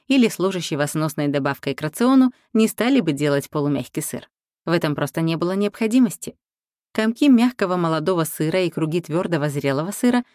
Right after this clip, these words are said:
вот все, чем вполне могла бы ограничиться история взаимоотношений монахов и сыров. Не существует официального списка самых ароматных или мясных сыров в мире.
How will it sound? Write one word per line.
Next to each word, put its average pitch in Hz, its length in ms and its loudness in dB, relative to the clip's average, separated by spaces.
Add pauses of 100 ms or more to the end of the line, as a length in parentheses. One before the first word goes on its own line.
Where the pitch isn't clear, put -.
(140)
вот 165 280 -2
все, 180 360 -4
чем 208 220 -2
вполне 156 440 -2
могла 202 320 0
бы 202 140 -2
ограничиться 185 720 0
история 214 400 0
взаимоотношений 185 880 -2
монахов 143 540 -2
и 180 40 -6
сыров. 185 320 -2 (840)
Не 247 120 6
существует 330 580 2
официального 151 580 0
списка - 380 -4
самых 156 340 -2
ароматных 156 640 -2
или 156 160 0
мясных 170 480 -2
сыров 151 360 -4
в 175 60 -6
мире. 147 340 -2